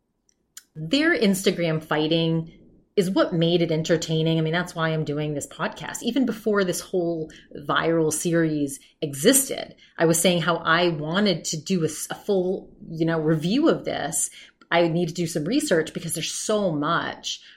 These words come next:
right? There's so many people involved. There's so much Instagram drama. And, and look, I, because of, because I've, I've been through my own, you know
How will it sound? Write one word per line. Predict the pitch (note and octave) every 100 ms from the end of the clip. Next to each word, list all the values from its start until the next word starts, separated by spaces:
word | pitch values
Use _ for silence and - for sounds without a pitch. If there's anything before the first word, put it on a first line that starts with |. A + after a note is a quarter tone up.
| -
right? | D#3
There's | C#3 -
so | A3 G3
many | F#3 E3+
people | E3+ E3 D#3+
involved. | D#3 D3+ D#3+ C#3+ C#3
There's | - -
so | - G#3+ G3
much | F3+ -
Instagram | D#3+ - D#3+ D#3 D3
drama. | D3+ D3 C#3+ C3+ C3+ - - - - - _ G#3+
And, | G#3 G#3 G3+ - - -
and | A3 F#3
look, | C#3+ - - E3
I, | F3 E3 E3 D#3+ D#3+ - _ _ _ - -
because | A3+ - - A#3 A3
of, | G#3 F3 - - _ _ _ _ _ _ _ -
because | F#3 - G3+ G#3+
I've, | D#4 G3 -
I've | E3 C#3+
been | D#3 D#3
through | D3+ - D#3+ D3+
my | D3 D3+ -
own, | D3+ D3 D3+ D3+ D3+ - - - _ -
you | E3+
know | D3+ C3+ C3+ -